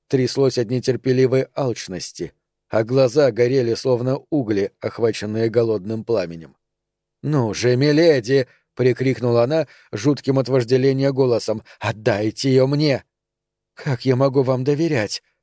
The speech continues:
прошептала миледи. "Откуда мне знать, что вы действительно сдержите слово?" "Конечно, не можете. Конечно, вам неоткуда знать", —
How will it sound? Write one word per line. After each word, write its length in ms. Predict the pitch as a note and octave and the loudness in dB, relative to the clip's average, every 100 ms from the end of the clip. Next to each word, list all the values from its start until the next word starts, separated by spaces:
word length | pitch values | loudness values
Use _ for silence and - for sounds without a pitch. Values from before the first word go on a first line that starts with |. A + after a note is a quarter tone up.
| _ | _
прошептала 580 | - B2 - - A2 A2 | 0 0 0 -2 0 2
миледи. 540 | A2+ A2+ A2+ F#2+ A2 - _ _ _ | 0 0 0 0 -4 -8 _ _ _
"Откуда 480 | C#3 B2+ - C#3+ B2+ | -6 -4 0 2 2
мне 200 | B2+ A#2+ | 0 -2
знать, 320 | A2 C#3 - _ _ _ | 0 -2 -4 _ _ _
что 240 | - C3 | -2 0
вы 140 | A#2+ | 2
действительно 760 | A#2+ D3 - G#3 E3+ B2+ A2+ A2+ | 0 -2 -6 -8 -6 -4 -2 -2
сдержите 600 | G#2 D#3 B2+ A2 - C#3+ | 0 2 2 -2 -4 -4
слово?" 420 | - E3 G2 F2+ _ _ _ _ _ _ - | 0 0 0 -6 _ _ _ _ _ _ -6
"Конечно, 580 | A#2+ F#2+ A2 F#2+ C3+ C3+ | -4 -2 -4 -4 -2 0
не 180 | E3+ | 0
можете. 640 | A3 B3+ A#2+ G#2+ - A#2 A#2 _ _ _ - | 2 2 0 -4 -4 -2 -2 _ _ _ -4
Конечно, 520 | B2 A#2+ B2 - C#3+ | -2 0 -2 -2 0
вам 200 | D#3+ G3+ | 0 0
неоткуда 580 | B3+ B3 A2+ - C#3 C3 | 0 0 0 0 2 2
знать", — 380 | B2 C#3 C#3 | 2 2 2